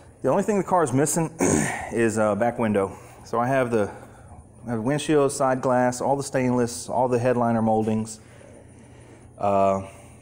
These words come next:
I got an original grill, upper grill. I have a new grill, new upper grill. Original three-piece bumpers.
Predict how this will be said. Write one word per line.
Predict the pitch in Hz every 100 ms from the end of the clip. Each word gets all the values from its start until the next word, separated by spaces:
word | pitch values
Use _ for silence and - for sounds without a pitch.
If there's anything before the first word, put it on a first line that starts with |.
| - - - -
I | 107
got | 117
an | 107
original | 98 139 135 135
grill, | 123 139 135 131 123 -
upper | 135 131
grill. | 120 131 127 123
I | 110
have | 107
a | 101
new | 117 131
grill, | 120 120 117 113 117 - - - - - -
new | 120 135
upper | 120 110
grill. | 101 107 104 101 - - - - - - - - - - - - - - - - - 123
Original | 135 139
three-piece | 127 139 139 135
bumpers. | 113 120 117 117 117 - -